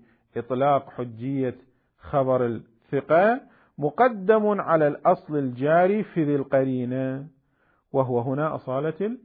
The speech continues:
العموم، فلذلك لا بد من تقديم،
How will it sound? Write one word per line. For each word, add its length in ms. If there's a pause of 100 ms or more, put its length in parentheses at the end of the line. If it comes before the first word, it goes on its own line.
(160)
العموم، 440
فلذلك 560 (120)
لا 180
بد 260
من 240
تقديم، 680